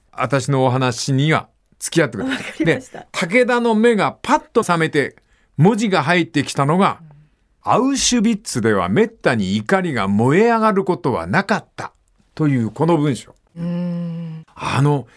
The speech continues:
Speaker 1: ユダヤの方々を数百万人虐殺したというアウシュビッツ収容所があります。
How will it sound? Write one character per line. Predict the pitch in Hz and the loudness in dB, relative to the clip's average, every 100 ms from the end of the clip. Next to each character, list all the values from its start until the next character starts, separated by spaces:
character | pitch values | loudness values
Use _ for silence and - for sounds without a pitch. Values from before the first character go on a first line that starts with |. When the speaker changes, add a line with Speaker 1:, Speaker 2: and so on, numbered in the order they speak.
| _ | _
Speaker 1:
ユ | - 104 156 | -6 -2 2
ダ | 226 170 | 2 2
ヤ | |
の | 143 131 | -2 -4
方 | - 117 131 | -6 -4 -2
々 | 120 110 104 | -2 -2 -4
を | 95 82 | -4 -8
数 | - - - 139 | -12 -10 -2 0
百 | 220 240 | 2 0
万 | 262 254 233 | 2 0 2
人 | 208 165 | 0 2
虐 | 151 147 - | 0 0 -2
殺 | 160 - | -2 -2
し | 131 | -6
た | - 143 | -2 0
と | 120 | -2
い | 104 | -4
う | 87 - | -6 -2
ア | 151 | 2
ウ | 214 | 2
シ | - | 0
ュ | |
ビ | 160 | -2
ッ | 139 | -4
ツ | - - _ _ - - _ _ | -6 -16 _ _ -20 -20 _ _
収 | - - 202 214 | -6 2 4 6
容 | 196 | 4
所 | 170 165 | 4 2
が | 127 | 2
あ | |
り | 90 | -2
ま | 78 | -12
す。 | - | -20